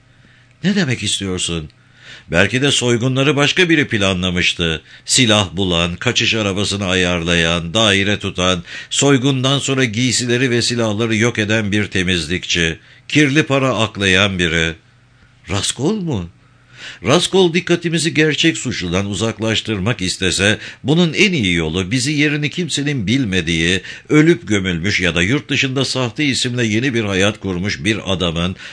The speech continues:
asla bulamayacağımız bir zanlının peşine düşürmesi değil mi? Böylece onun adamını yakalamamızı önlemiş olur.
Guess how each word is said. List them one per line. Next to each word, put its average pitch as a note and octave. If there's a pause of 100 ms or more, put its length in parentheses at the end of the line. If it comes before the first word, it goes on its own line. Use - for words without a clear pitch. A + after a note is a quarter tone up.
(140)
asla D3+
bulamayacağımız C3+
bir B2+
zanlının G2+
peşine B2+
düşürmesi A#2
değil F2+
mi? F2 (580)
Böylece E3+
onun D#3
adamını E2+
yakalamamızı C3
önlemiş G#2
olur. D#2+